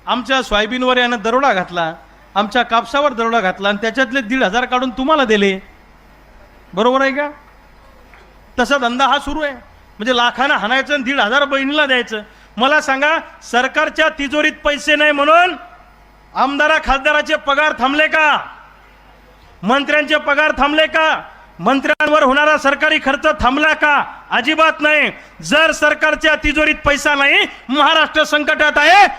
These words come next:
तर पाच वर्ष एकाही आमदारा खासदाराला कलेक्टरला आणि सचिवाला पगार देऊ नका. पाच वर्ष त्यांना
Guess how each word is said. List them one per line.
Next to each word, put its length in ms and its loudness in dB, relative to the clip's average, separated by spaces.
तर 180 2
पाच 500 4
वर्ष 300 2
एकाही 420 2
आमदारा 440 2
खासदाराला 520 2
कलेक्टरला 640 2
आणि 100 0
सचिवाला 460 2
पगार 360 2
देऊ 180 2
नका. 380 6
पाच 260 4
वर्ष 240 2
त्यांना 280 2